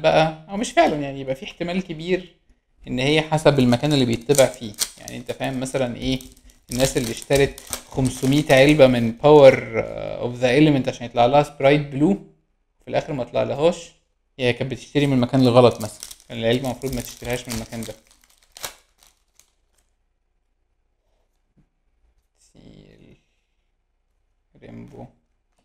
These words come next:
طيب كريستال بيست،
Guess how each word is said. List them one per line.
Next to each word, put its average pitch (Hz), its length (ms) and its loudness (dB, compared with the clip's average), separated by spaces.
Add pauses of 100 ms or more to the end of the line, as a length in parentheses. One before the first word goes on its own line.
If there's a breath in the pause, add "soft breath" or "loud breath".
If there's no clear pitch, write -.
(1160)
طيب 120 400 -16 (100)
كريستال 110 500 -18 (100)
بيست، 131 420 -14